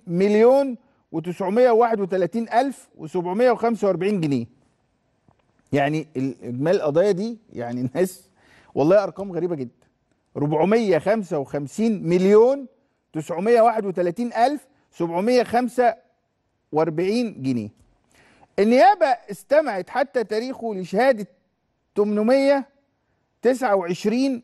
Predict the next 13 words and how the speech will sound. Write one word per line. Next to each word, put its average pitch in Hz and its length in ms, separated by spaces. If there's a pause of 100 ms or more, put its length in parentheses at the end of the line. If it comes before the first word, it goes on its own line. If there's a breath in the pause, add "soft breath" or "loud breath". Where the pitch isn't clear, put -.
(120)
من 180 180
المجني 208 380
عليهم، 165 260 (340)
اللي 156 120
هم 226 160
كام؟ 214 440 (480)
حوالي 208 460
عندنا 190 520 (240)
تل-، 220 220
ما 196 80
شاء 196 200
الله 226 220
يعني، 139 220